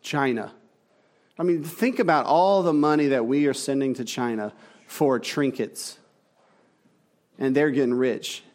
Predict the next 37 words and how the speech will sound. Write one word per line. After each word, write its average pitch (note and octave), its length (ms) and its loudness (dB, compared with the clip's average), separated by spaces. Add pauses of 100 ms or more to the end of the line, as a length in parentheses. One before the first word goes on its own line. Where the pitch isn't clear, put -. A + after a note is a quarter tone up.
And B2+ 80 -4
they're D3 160 4
becoming C3+ 380 0
the A#2 80 -2
head A#2 240 -2
and A2+ 100 -2
we're B2 100 0
becoming A#2 360 -4
the G#2+ 80 -2
tail. G#2+ 400 -6 (180)
And B2 80 -4
that's C3 160 -2
part B2+ 180 0
of A#2+ 60 -2
the B2 60 -6
judgment. A#2+ 420 -4 (880)
That's - 140 -6
happening. C#3 420 -2 (320)
And D#3 500 2
the E3 300 0
only C#4 360 4
way F#3 380 4
we're D#3+ 220 2
going E3 400 2
to, C#3+ 400 0
um, B2 320 0 (460)
grow E3 560 4
in, C3+ 400 2
in C#3 280 2
wealth B2 500 2
is D3+ 360 0
if E3+ 220 0
we D#3 220 2
stop F3 520 0
spending C3 760 0
and C#3 120 0
save. C#3 640 -2